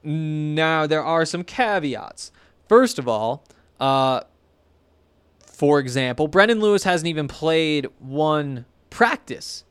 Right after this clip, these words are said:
let alone, like, a game of college football, but he hasn't even gone to, like, a practice, a college football practice. So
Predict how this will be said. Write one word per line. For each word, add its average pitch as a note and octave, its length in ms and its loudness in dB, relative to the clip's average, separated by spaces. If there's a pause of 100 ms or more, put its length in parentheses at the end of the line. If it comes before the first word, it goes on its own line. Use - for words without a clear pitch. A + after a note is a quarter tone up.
(100)
let F3+ 140 2
alone, F3+ 320 4
like, D3+ 160 -4
a C3+ 60 -4
game D#3+ 420 -2
of C3 100 -6
college B2+ 320 -4
football, A#2+ 280 -6
but C#3+ 120 -2
he G#3 80 0
hasn't A#3+ 200 4
even G3+ 200 -2
gone E3 260 0
to, D#3+ 120 -2
like, C3+ 240 -2
a B2+ 100 -6
practice, - 720 -4
a C3 40 -14
college F3+ 320 -2
football D3 280 -2
practice. - 760 -6 (440)
So D#3+ 560 2